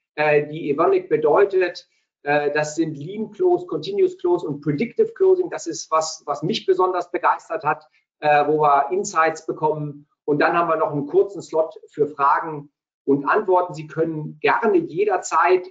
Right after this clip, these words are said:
über den Chat, äh, Fragen an uns stellen. Äh, aus technischen Gründen können wir das leider nicht live, äh, sozusagen über Sprache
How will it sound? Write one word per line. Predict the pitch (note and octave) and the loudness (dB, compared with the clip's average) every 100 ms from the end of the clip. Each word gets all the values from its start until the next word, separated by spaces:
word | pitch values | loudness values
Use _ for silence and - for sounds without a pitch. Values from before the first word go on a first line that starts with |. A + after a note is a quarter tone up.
| - | -14
über | G3+ G3+ | -6 -4
den | F3 D3+ D3 | -2 -4 -6
Chat, | - F3+ - - _ _ _ _ | -4 -4 -4 -12 _ _ _ _
äh, | C#3+ C#3+ | 0 2
Fragen | - C#3 D3+ F3+ E3 - | 0 0 2 2 -2 -8
an | D#3 - | -8 -6
uns | D3+ C#4+ - | -6 -6 -10
stellen. | - E3 G4 G4 G4 - _ _ _ | -2 4 6 6 2 -6 _ _ _
Äh, | D3 D3+ | 0 2
aus | D3+ D3 - | 2 0 0
technischen | - G#3+ G3+ F#3 F3+ E3 | -2 -2 0 -4 -4 -2
Gründen | E3 F#3 E3+ D#3+ | 0 0 -4 -12
können | D#3+ F3 E3 | -10 -6 0
wir | D3+ D3+ - - | 0 0 -8 -12
das | D3 C#3 | -10 -2
leider | D#3 E3 D3+ | 0 0 -2
nicht | C#3 C3+ | -4 -2
live, | B2 F#4 F#4 - - | 2 2 0 -6 -8
äh, | C#3 C#3 C3+ | -4 -2 -4
sozusagen | C3+ - C#3+ C#3 C3 | -8 -12 -8 -8 -6
über | C3+ | -6
Sprache | C3 - B2 - - F#3+ | -8 -4 2 2 2 -4